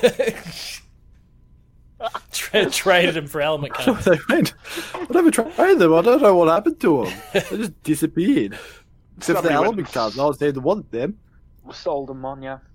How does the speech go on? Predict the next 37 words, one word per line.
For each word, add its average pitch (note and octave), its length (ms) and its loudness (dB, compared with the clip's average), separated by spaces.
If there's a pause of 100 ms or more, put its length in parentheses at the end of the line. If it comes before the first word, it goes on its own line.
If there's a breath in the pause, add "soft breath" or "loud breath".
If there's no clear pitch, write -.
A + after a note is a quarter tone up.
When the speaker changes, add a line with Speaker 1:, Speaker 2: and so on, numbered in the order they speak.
(880)
Speaker 3:
Um, C3 400 -10
Speaker 2:
Oh, A2+ 120 -6
well. D3 40 -10
Speaker 3:
honourable. A#2+ 380 -12 (180)
So, A#2+ 420 -10
uh, C3 180 -6
Sam A3+ 280 -6
and E3+ 80 -8
Max - 380 -8 (240)
got G3+ 120 -8
an F#3+ 100 -12
honourable F#3+ 340 -12
mention F#3+ 400 -16 (120)
'cause D#3 160 -14
it D#3+ 100 -10
looked, E3 260 -10
um, C#3+ 340 -8 (1300)
looked - 120 -20
like C3 120 -6
Speaker 1:
Nice. C3 140 -4
Speaker 3:
a D3+ 40 -4
bit D3 100 -6
of - 60 -18
fun E3+ 220 -8
coming, C3+ 320 -14 (200)
coming D#3 180 -18
back. G#3+ 240 -18 (320)
Speaker 1:
And C#3+ 100 -8
it's - 100 -10
cool C#3 240 -10
that, C3 160 -16
yeah, F3+ 80 0
it's C3+ 140 -6
cool F3 160 -6
that D3+ 80 -10
they're B2+ 120 -8
back. E3 340 -4